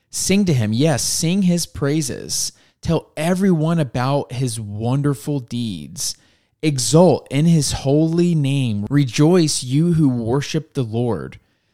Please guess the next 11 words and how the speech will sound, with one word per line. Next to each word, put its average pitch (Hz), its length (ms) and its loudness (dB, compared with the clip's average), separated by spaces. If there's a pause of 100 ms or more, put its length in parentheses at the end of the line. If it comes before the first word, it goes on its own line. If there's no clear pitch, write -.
(140)
Search - 520 2
for 160 160 -4
the 135 140 0
Lord 120 560 -2 (320)
and 127 180 -2
for 127 200 -2
his 120 180 -4
strength. - 680 -6
Continually 156 720 0
seek - 520 -6
him. 101 680 -8